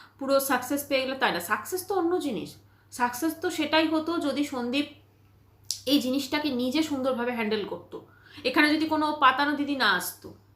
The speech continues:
সেটা হতো সাকসেস আমার মতামত অনুযায়ী। আর টিনা তো দেখছি হার্বাল লাইফ নিয়ে এখন বল-, যেটা বললাম, মানে তারও কোনো চিন্তা নেই তার সন্তানকে নিয়ে। শুধুমাত্র সন্দীপও কনটেন্ট দিয়ে যাচ্ছে,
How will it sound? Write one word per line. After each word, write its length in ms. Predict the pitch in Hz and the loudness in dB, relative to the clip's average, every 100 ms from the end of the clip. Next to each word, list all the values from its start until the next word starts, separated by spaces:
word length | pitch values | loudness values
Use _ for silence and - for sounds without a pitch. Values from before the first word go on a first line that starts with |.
| - | -18
সেটা 220 | 220 269 | -4 0
হতো 180 | 330 339 | 0 -2
সাকসেস 540 | 220 - - - - - _ _ _ _ | -8 -12 -14 -16 -18 -20 _ _ _ _
আমার 260 | - 330 349 | 4 6 6
মতামত 440 | 247 - 165 160 | 4 -6 -10 -12
অনুযায়ী। 320 | 165 165 - - - - | -14 -14 -16 -18 -20 -10
আর 100 | - 208 | -8 -6
টিনা 240 | 254 254 | -4 -4
তো 60 | 277 | -2
দেখছি 240 | 302 302 | -2 -4
হার্বাল 320 | 294 269 254 262 | 2 4 4 2
লাইফ 320 | 269 262 285 | 2 0 -2
নিয়ে 140 | 285 | -2
এখন 200 | 269 262 | -2 -2
বল-, 140 | 233 233 | -2 -2
যেটা 220 | 226 247 | -2 -4
বললাম, 400 | 220 208 208 214 - - _ _ - | -2 0 0 -2 -8 -20 _ _ -8
মানে 120 | 220 | -4
তারও 320 | 220 247 277 | 8 8 8
কোনো 220 | 311 349 | 4 -2
চিন্তা 360 | 330 320 294 294 | -2 0 0 0
নেই 180 | 285 302 | 0 -4
তার 140 | 285 | -6
সন্তানকে 600 | 247 240 220 196 180 180 | -6 -6 -6 -6 -6 -8
নিয়ে। 220 | - - - - _ _ _ _ _ _ _ _ - | -12 -14 -20 -20 _ _ _ _ _ _ _ _ -2
শুধুমাত্র 600 | 311 349 370 381 - 392 440 508 - - _ | 2 4 6 4 2 4 4 2 -8 -20 _
সন্দীপও 500 | - 277 277 320 330 | -6 -2 4 4 2
কনটেন্ট 460 | 339 302 294 330 320 | 0 0 2 2 2
দিয়ে 140 | 320 | 2
যাচ্ছে, 420 | 330 330 330 370 | 2 2 0 -4